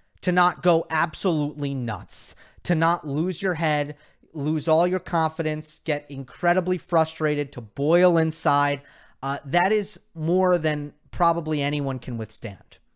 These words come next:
Now, I, I don't, I, I don't know. Like, maybe someone has been able to lose sixteen break points against someone and just be completely fine and play, play well, keep playing well,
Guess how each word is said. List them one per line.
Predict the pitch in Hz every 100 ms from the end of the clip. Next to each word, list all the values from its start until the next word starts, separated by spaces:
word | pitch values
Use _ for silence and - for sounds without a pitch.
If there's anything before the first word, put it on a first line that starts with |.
| _ _ _ _ _ 123
Now, | 131
I, | 165
I | 175 196
don't, | 214 - -
I, | 185 185
I | 190
don't | 202 190
know. | 185 185 -
Like, | 151 135
maybe | 147 170 170 180
someone | 190 180 175
has | 160 147
been | 165 160
able | 165 170
to | - 147 131 - - - 127
lose | 156 151
sixteen | - 185 - - 180 175 156
break | 160 156
points | 156 151 151
against | 156 156 -
someone | 156 156 151
and | 127
just | 131 -
be | 139
completely | - 127 143 156 147
fine | - 131 139 127
and | 107 - - - _ - _ 131 -
play, | - 160 151 147
play | - 175 175
well, | 160 160 160
keep | - 196 -
playing | 190 170 165
well, | 156 156 156 151